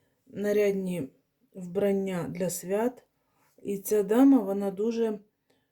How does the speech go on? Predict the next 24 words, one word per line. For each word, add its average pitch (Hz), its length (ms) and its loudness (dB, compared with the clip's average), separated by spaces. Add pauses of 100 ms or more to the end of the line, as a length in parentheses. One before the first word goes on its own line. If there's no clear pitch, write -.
(140)
так 196 200 -6
би 196 140 0
мовити, 196 720 -2
стабільна 196 960 2 (560)
і 196 260 -8
впевнена 214 760 -2
в 196 80 -10
собі. 175 540 -8 (680)
Саме 208 340 -4
тому 220 520 4 (300)
ніколи 208 440 -2
не 196 160 -2
ставте 196 460 -6
себе 208 500 2 (100)
на 185 480 -8 (280)
другий, 220 600 -2
третій 202 640 -2 (320)
ряд. 185 420 -6 (500)
Завжди 196 420 0
будьте 202 340 -4
першою 214 500 0
в 190 60 -6
своєму 190 400 -4
житті. 175 480 -10